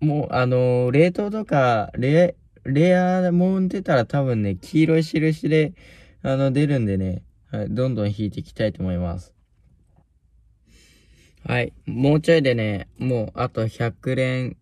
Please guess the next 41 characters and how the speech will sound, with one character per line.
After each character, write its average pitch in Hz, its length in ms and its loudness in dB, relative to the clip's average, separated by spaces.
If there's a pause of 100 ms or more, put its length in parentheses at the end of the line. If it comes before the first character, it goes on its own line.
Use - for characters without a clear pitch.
(120)
百 120 300 -6
連、 127 440 -4
約 143 380 -2
百 - 320 -4
連 117 180 -2
ぐ 120 80 -2
ら 120 120 0
い 113 40 0
に 107 80 0
な 101 140 0
っ 92 40 -4
た 104 140 -2
ん 98 80 0
で 95 100 -2
す 90 220 -14
け - 200 -4
れ 101 100 -2
ど 92 100 -4
も 67 140 -6
ね。 - 160 -10 (500)
え 117 200 -4
ー、 104 60 -4
大 147 280 2
体、 170 400 0 (100)
あ、 - 300 -4 (720)
ま 143 220 0
た 160 320 4
派 156 240 2
遣 160 280 2
ア 147 80 2
レ 151 120 2
キ 147 100 -18
サ 156 220 -2
ン 143 40 0
ダ 117 120 2
ー - 20 2
出 110 120 0
ま 110 180 -2
し - 80 -18
た 101 120 -6
ね。 - 240 -8